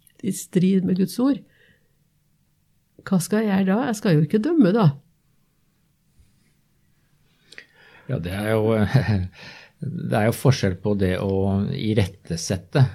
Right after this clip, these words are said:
Speaker 2: Altså, det er jo noe som, eh, Det nye testamentet taler om som, eh, noe som, eh, skal skje i menigheten.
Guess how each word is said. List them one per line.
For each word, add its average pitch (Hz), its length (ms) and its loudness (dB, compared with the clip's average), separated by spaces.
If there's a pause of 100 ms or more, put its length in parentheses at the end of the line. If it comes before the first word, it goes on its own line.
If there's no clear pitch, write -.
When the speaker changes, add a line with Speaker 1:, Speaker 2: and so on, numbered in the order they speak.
(120)
Speaker 2:
Altså, 113 260 -6
det 107 120 0
er 120 100 0
jo 120 80 0
noe 90 160 0
som, 98 320 -2
eh, 92 260 -2 (200)
Det 98 180 -4
nye 87 140 -4
testamentet 90 520 -4
taler 87 280 -2
om 87 160 -4
som, 90 320 -4
eh, 87 260 -6
noe 90 420 -8
som, 87 280 -6 (920)
eh, 95 340 -8 (840)
skal - 300 -4
skje 92 240 -4 (100)
i 101 40 -2
menigheten. 107 520 2